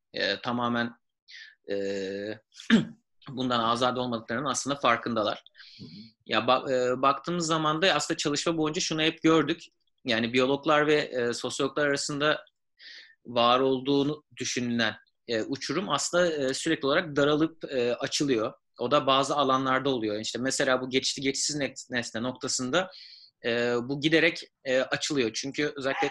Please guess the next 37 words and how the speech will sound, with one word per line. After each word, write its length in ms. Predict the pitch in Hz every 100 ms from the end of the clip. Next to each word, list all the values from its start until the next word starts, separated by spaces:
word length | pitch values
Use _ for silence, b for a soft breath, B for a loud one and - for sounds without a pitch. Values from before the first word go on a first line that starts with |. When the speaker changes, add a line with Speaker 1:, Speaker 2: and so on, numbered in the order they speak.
| -
Speaker 1:
kavram 360 | 131 143 147 135
bağımlı 500 | 127 120 120 110 - b b _ _ -
olması 440 | 127 110 107 120
ve 120 | 117
değer 260 | 120 131 139
yüklü 260 | 127 - 120
olması 340 | 107 107 123
noktasında 640 | 117 117 - 117 120 110 -
bir 120 | 120
eleştiri 340 | 117 113 120
olduğu 240 | 120 127 143
için 280 | 131 180 202 B B B _
burada 420 | 127 151 143 139
biyoloji 240 | 147 143 143
ve 60 |
sosyoloji 460 | - 143 - 143 147
arasındaki, 420 | 127 117 110 120
e, 240 | 113 117
uçurumun 380 | 117 131 - 170
açıldığını 360 | 143 151 139 143
görüyoruz. 520 | 123 110 156 - - - b b - -
Ama 260 | 127 151 156
uzam 380 | 151 143 170
zaman 340 | 160 160 170 160
bağımlılığı 380 | 151 135 123 120
gibi 220 | 117 117
bir 100 | 120
noktaya 300 | 135 - 147
geldiğimiz 420 | 143 135 135 135
zaman 260 | 131 170 156
burada 180 | 151
uçurum 280 | 160 - 165 -
tekrar 340 | 165 139 127
daralıyor. 340 | 117 113 165 175
Çünkü 300 | 151 170 147
benzer, 520 | 139 139 143 135 - _ _ _ _
e, 80 | _